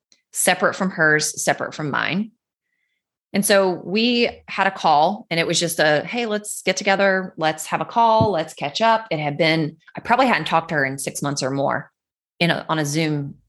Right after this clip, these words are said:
call. And we were chatting. I said, "Hey, I have a business proposition for you."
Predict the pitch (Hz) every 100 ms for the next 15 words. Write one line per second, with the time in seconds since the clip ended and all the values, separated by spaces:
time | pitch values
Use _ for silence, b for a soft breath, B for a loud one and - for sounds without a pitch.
0 | _ - 196 165 - - _ b b b
1 | b b b b _ - 185 185 165 156
2 | - 240 247 220 214 180 - 202 185 139
3 | 175 175 143 147 196 311 277 - 139 131
4 | 117 131 120 143 - -